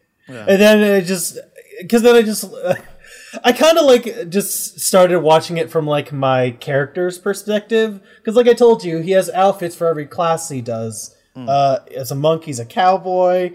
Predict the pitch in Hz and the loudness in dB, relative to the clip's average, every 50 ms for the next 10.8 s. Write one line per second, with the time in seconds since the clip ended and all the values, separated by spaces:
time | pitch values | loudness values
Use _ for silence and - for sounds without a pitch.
0 | - _ _ - 185 147 160 156 127 - 131 - 190 196 185 180 196 165 151 160 | -12 _ _ -6 -2 0 0 0 0 -2 -2 0 2 2 2 2 0 0 0 0
1 | 151 135 160 156 139 135 147 165 170 180 175 180 180 175 180 180 175 - _ - | -2 -2 -2 -2 -2 -2 -2 0 0 0 0 0 -2 -2 -4 -8 -10 -16 _ -20
2 | _ _ _ - 160 165 175 175 165 165 - - 202 202 190 190 - - 208 180 | _ _ _ -8 -4 -2 -2 -2 -2 -4 -4 -2 0 0 0 0 0 0 0 0
3 | 151 151 156 156 151 156 151 151 135 151 131 160 160 156 151 151 - - 131 117 | 2 2 2 2 4 2 0 0 -2 -2 0 2 2 2 2 -2 -6 -8 -8 -8
4 | 113 127 123 - _ - - _ _ _ _ _ _ _ _ _ _ _ _ _ | -8 -10 -12 -16 _ -20 -20 _ _ _ _ _ _ _ _ _ _ _ _ _
5 | _ _ _ _ _ _ _ _ _ _ _ _ _ _ _ 139 139 135 147 156 | _ _ _ _ _ _ _ _ _ _ _ _ _ _ _ -14 -12 -8 -8 -6
6 | 156 143 127 139 160 160 156 160 165 165 160 160 151 147 - _ 151 143 143 180 | -6 -6 -8 -8 -10 -10 -10 -8 -8 -8 -6 -8 -8 -10 -12 _ -20 -10 -8 -8
7 | 220 269 294 294 269 247 208 160 180 180 180 180 147 - - 143 156 160 165 175 | -6 -6 -8 -10 -10 -10 -12 -10 -6 -6 -6 -6 -8 -10 -16 -14 -14 -12 -10 -8
8 | 180 214 214 214 190 180 180 175 180 185 190 185 165 147 151 - - 160 143 143 | -10 -8 -8 -8 -8 -8 -8 -8 -8 -8 -8 -8 -8 -10 -12 -12 -12 -10 -10 -10
9 | 143 135 131 127 _ _ _ 143 - - - - _ - 123 117 110 107 - - | -10 -12 -14 -18 _ _ _ -20 -20 -20 -20 -20 _ -14 -12 -12 -12 -14 -16 -18
10 | 117 104 101 - - 120 110 107 110 107 - 110 101 110 107 98 | -18 -18 -18 -18 -16 -16 -14 -14 -16 -16 -18 -16 -16 -14 -16 -16